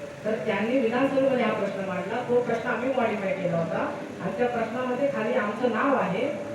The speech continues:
आणि डॉक्टर शरण खानापूर साहेबांचं सुद्धा त्या ह्याच्यामध्ये डिबेटमध्ये नाव आहे. तर आम्ही ती डिबेट केली होती की नऊ पॉइंट पस्तीस टक्के लोकसंख्या आज शेड्यूल ट्राईबमध्ये येते, अनुसूचित जमातीमध्ये येते, पण प्रत्यक्षात काय झालं, यांनी आपले दोन वर्ग पाडलेले आहेत. एक अनुसूचित क्षेत्रामध्ये राहणारा,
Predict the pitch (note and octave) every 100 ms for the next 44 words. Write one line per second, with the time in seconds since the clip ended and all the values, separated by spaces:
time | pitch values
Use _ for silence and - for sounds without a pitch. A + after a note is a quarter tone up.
0 | - F#3+ A#3+ G3 G3 G3 A#3+ A#3+ A3+ A3+
1 | A3 A#3 B3 A3+ G#3 A#3 A#3+ A#3+ B3 A#3+
2 | A#3+ F#3+ G#3+ A3+ A3+ A#3+ G#3+ A#3+ A#3+ A#3+
3 | A#3+ G#3 G3+ E3+ C#3+ - - - - -
4 | G3+ G3 G3 A3+ C#4+ C#4 A#3 A#3+ B3 A#3+
5 | A3 G3 F#3+ A3 C4+ G#3 A#3+ D4 C#4+ C#4+
6 | B3+ B3 C#4 - B3+ C#4 B3+ A#3+ A#3+ B3+
7 | A#3+ A#3+ A#3+ C4+ - - - A3 - -
8 | A3 B3 C4+ B3 B3 A3 G3+ G3 F3+ F3
9 | G3 A#3 F#3 A#3+ C4+ C4+ C4+ G3+ A#3+ C#4+
10 | C4+ G#3 F3+ F3 E3+ A3+ C4 - - -
11 | A3+ B3 A3+ A3 C#4 C#4 C#4+ C#4 C4 C4+
12 | B3+ C#4 A#3+ C4+ B3 C#4 C4 C4 C4 A3
13 | G#3+ D#3+ F3 E3 D#3+ D#3+ - - - A3+
14 | G3 G#3+ B3+ C#4 A3+ A3 B3 B3+ C4 A#3+
15 | A#3+ B3 C4